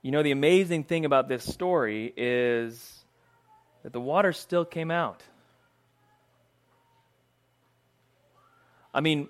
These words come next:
Moses muffed it bad.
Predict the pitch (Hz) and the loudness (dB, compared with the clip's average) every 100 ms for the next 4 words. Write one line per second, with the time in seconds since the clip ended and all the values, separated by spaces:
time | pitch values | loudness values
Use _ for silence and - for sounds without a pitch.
0 | - 143 165 214 233 156 131 - - 143 | -10 -4 4 6 6 2 -4 -8 -12 -6
1 | 170 226 233 - 135 - - 113 - - | 4 8 6 4 -4 -4 -10 -20 4 8
2 | 233 190 135 - | 8 6 0 -8